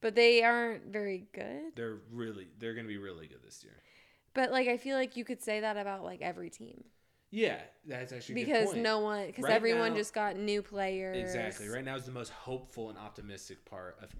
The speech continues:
Speaker 2: every
Speaker 1: Right.
Speaker 2: uh, N F L team.
Speaker 1: Although I feel like right now the Chiefs are like, "Oh, no."
Speaker 2: No, Chiefs are, "Oh, yeah."
Speaker 1: Oh, oh, yeah.
Speaker 2: Oh, we have a, we had a great, oh, again,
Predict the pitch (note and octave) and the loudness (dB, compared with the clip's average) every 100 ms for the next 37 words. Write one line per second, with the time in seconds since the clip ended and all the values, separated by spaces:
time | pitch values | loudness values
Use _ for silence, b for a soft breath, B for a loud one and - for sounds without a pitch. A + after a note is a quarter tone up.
0 | - A#2+ A#2+ A2 A2+ G#2+ G#2 A3 F3 G#2 | -10 -6 -6 -6 -6 -4 4 4 4 0
1 | - _ _ _ _ G#2+ F2+ E2+ C2 A#2 | -16 _ _ _ _ -8 -8 -8 -12 -14
2 | G#2+ G#2 E2 - A3+ B3 C4 B3+ A#3+ C4+ | -14 -12 -14 2 4 6 6 6 2 0
3 | C4 A#3+ A3 G3+ G#3 G#3 F#3+ - B3+ B3+ | 2 2 0 0 0 -2 -4 -2 -2 -2
4 | G3 F#3 F3 F3+ F3 E3+ E3 G3 G3 _ | -6 -6 -6 -8 -8 -12 -14 -16 -18 _
5 | _ _ _ B2+ C#3+ E3+ G#2+ - C3 C3+ | _ _ _ -8 -6 -6 -8 -10 -10 -8
6 | G2+ G2 G2 B2+ - - B3 G3+ - G#3 | -10 -10 -10 -10 -10 4 4 4 -2 -4
7 | G3 G#3 E4+ A4 A4+ G4 E4+ C#4+ A3+ G3+ | 0 2 4 4 4 2 2 0 -2 -4
8 | B2+ A#2+ C3 C#3 C3 G#2 G2+ A2+ A#2+ A2+ | -4 -4 -4 -4 -8 -10 -12 -12 -10 -10
9 | G#2+ A2 A2+ A2+ G#2+ - E3 D#3+ D3 | -12 -10 -8 -8 -10 -4 -2 0 -4